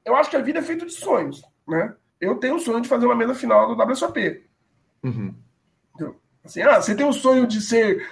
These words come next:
Speaker 1: campeão mundial de pôquer, ganhar um bracelete do W S O P? Todo mundo tem. Eu acho
Speaker 2: Sim.
Speaker 1: que o jogador de pôquer, quando ele começa a jogar, a primeira coisa que ele fala é, "Pô, um dia eu vou ganhar um bracelete do W S O P."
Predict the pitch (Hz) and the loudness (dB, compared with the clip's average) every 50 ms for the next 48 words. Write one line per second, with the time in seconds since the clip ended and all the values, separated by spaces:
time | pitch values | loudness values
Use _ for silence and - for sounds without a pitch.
0 | - - _ - 214 233 220 214 - 196 214 220 240 262 269 262 254 247 240 233 | -18 -18 _ 0 2 2 2 2 0 -2 2 4 6 6 6 6 4 2 2 2
1 | 233 226 214 220 208 208 208 196 190 - - 233 247 240 208 190 185 180 185 196 | 0 2 4 6 6 6 6 4 0 0 2 2 2 2 0 -2 -2 0 2 4
2 | 208 214 214 220 214 196 208 208 208 208 208 208 202 202 196 190 190 - 240 359 | 6 6 6 4 4 2 2 2 2 0 -4 0 2 2 2 2 0 -4 -8 -10
3 | 349 - - 403 392 392 403 392 - - - 190 175 165 165 - _ _ _ _ | -10 -10 -8 -8 -6 -6 -6 -6 -6 -6 -6 -6 -6 -8 -10 -12 _ _ _ _
4 | _ _ _ _ _ _ _ _ _ _ _ - 151 165 170 165 127 - 214 185 | _ _ _ _ _ _ _ _ _ _ _ -2 0 0 0 0 -2 -2 0 0
5 | 208 240 254 247 233 269 302 311 349 349 - 269 262 - 233 214 208 - 220 208 | 0 2 2 2 4 2 2 0 0 2 4 4 4 4 2 -2 -2 -4 -6 -2
6 | - 240 247 254 262 269 - - - - 269 277 277 254 240 247 254 247 - - | 2 2 2 4 2 0 -4 -6 -2 0 2 4 4 4 4 4 4 2 0 0
7 | - - - - - 214 208 214 220 214 202 185 190 175 165 - - - _ _ | 0 0 0 2 2 0 0 0 -2 -2 2 2 4 4 2 -2 -6 -14 _ _
8 | _ _ _ _ - 196 220 233 262 285 311 302 277 - 247 233 220 - - 247 | _ _ _ _ 0 0 0 2 4 4 4 4 4 2 0 -2 -2 -4 -6 -6
9 | 247 240 - - 247 277 311 330 330 285 - - - - - _ _ _ - 214 | -6 -4 0 2 4 6 6 6 6 6 4 2 0 -4 -10 _ _ _ -6 -4
10 | 208 196 214 220 208 190 202 220 226 208 202 214 226 226 220 220 202 196 202 208 | -2 -2 -2 -2 -2 -4 -4 -6 -6 -6 -6 -8 -10 -4 2 4 4 4 4 2
11 | 208 208 - 247 202 190 185 185 202 196 208 226 254 294 285 - 156 - | -2 -4 -6 -6 -4 -4 -4 -4 -4 -6 -6 -6 -8 -8 -8 -10 -12 -12